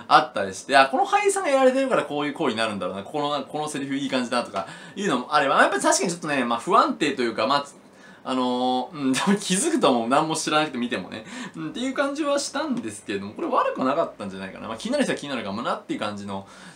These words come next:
ところを受けました。なんでなんだろうね。やっぱよくアニメ映画ってね、ほんとなんか、全然声優経験ない人がすごいキャスティングポンとされるんですけど、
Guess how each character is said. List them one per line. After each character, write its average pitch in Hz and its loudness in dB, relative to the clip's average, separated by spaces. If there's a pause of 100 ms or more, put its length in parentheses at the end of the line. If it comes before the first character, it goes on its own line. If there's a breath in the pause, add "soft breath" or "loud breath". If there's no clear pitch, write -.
と 127 -8
こ 120 0
ろ 107 2
を 101 -4
受 101 -6
け 107 -4
ま 107 -2
し 110 -10
た。 117 -8
な 480 6
ん - -8
で 339 0
な 131 4
ん 113 -2
だ 107 0
ろ 104 0
う 110 -2
ね。 123 0
や 123 0
っ 131 -2
ぱ 170 -4
よ 262 2
く 214 10
ア 170 6
ニ 185 2
メ 214 2
映 214 4
画 147 6
っ - 2
て 120 0
ね、 165 4
ほ 180 4
ん 156 -4
と 156 -2
な 151 2
ん 131 -2
か、 107 4
全 156 -4
然 190 -2
声 190 2
優 185 2
経 185 0
験 117 0
な 127 2
い 123 0
人 120 -6
が 104 0
す - -6
ご 160 0
い - -2
キ 113 -10
ャ 117 -8
ス - -12
テ 139 -8
ィ - -2
ン 131 -4
グ 131 -6
ポ 156 -6
ン - -8
と - -10
さ 117 2
れ 123 2
る 127 0
ん 104 -4
で 95 -6
す - -10
け 110 -8
ど、 101 -8